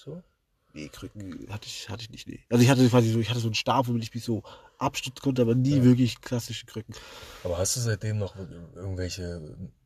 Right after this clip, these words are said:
Speaker 1: Probleme, wo du merkst, so, okay, das, das ist immer noch davon hängen geblieben, sag ich mal?
Speaker 2: Äh,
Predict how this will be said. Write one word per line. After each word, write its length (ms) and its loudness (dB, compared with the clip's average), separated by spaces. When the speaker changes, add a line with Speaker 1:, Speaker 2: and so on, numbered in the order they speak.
Speaker 1:
Probleme, 540 -8
wo 100 -10
du 100 -12
merkst, 380 -4
so, 120 -12
okay, 200 -14
das, 240 -14
das 180 -18
ist 140 -14
immer 220 -4
noch 140 -6
davon 500 -8
hängen 180 2
geblieben, 320 -2
sag 160 -2
ich 120 -8
mal? 220 -10
Speaker 2:
Äh, 160 6